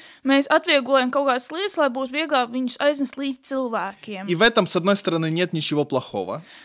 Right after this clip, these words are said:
Speaker 1: No vienas puses šajā nav nekas slikts.
Speaker 2: Но с другой стороны,
Speaker 1: Bet no otras puses
Speaker 2: проблемы возникают тогда, когда миф укореняется в нас
Speaker 1: problēma rodās tad, kad šis mīts jau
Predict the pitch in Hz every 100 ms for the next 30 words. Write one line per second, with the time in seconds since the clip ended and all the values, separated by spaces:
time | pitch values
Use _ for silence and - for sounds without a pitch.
0 | - 262 277 381 - 269 - 285 262 240
1 | 285 269 208 - - - 208 208 - -
2 | - 139 143 113 123 143 220 220 147 123
3 | 110 101 - 220 233 240 214 220 247 440
4 | - - 240 233 - - - - 135 147
5 | 160 147 139 - 135 139 131 139 139 135
6 | 135 117 139 208 180 139 135 156 190 -
7 | 170 170 180 165 131 101 107 - 147 175
8 | 196 - - - - 277 285 302 269 262
9 | 247 247 254 262 247 - - 254 262 262
10 | - 240